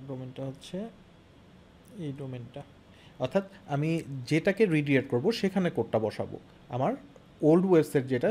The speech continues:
সেটাকে আমি নিউ ওয়েবসাইটে রিডাইরেক্ট করব। তাহলে old ওয়েবসাইটে হচ্ছে আমি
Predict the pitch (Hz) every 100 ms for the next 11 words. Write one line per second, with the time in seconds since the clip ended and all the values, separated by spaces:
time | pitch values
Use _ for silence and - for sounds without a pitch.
0 | 220 135 156 190 220 139 151 160 156 -
1 | 170 165 247 311 - - 143 131 127 -
2 | 113 113 131 139 156 185 202 190 185 170
3 | 147 - 135